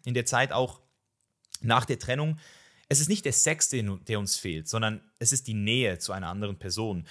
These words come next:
Und diese Nähe, die kann man auch ohne Sex kriegen. Und zwar viel einfacher, wenn man eben sich dafür öffnet. Und do-, durch diese Nähe kommen dann eben auch zum Teil viel echtere Gespräche zustande. Also ich kann wirklich sagen, dass ich jetzt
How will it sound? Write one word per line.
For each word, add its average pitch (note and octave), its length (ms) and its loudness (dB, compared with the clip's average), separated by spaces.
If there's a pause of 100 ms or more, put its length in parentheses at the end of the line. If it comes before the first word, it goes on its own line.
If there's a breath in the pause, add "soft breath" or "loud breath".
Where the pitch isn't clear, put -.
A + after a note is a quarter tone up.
(100)
Und A#2 120 -4
diese B2 160 0
Nähe, D#3+ 260 2
die D3 80 -6
kann - 180 -2
man C3 120 2
auch A2 160 -2
ohne D3+ 240 0
Sex - 320 0
kriegen. F#2+ 260 -8
Und G#2+ 100 -6
zwar A#2 140 0
viel F#3+ 240 -10
einfacher, C3+ 640 0
wenn C#3 140 2
man E3+ 200 0
eben C#3+ 200 -6
sich C3 160 -6
dafür B2+ 320 -6
öffnet. - 480 -2 (400 loud breath)
Und B2 280 2 (180)
do-, E3 240 4
durch C3 200 -2
diese B2 180 -6
Nähe D3+ 600 2
kommen C#3+ 240 -2
dann C3 100 -4
eben C#3 160 -6
auch B2 320 -2
zum - 180 -6
Teil B2+ 200 2
viel E3 520 -4 (800)
echtere C3+ 400 2
Gespräche C#3+ 460 -2
zustande. F#2+ 480 -4
Also B2 160 2
ich C3+ 80 -8
kann C#3+ 200 2
wirklich D#3 220 0
sagen, D3 200 4
dass C3 100 -2
ich A#2 100 -6
jetzt C3+ 320 -2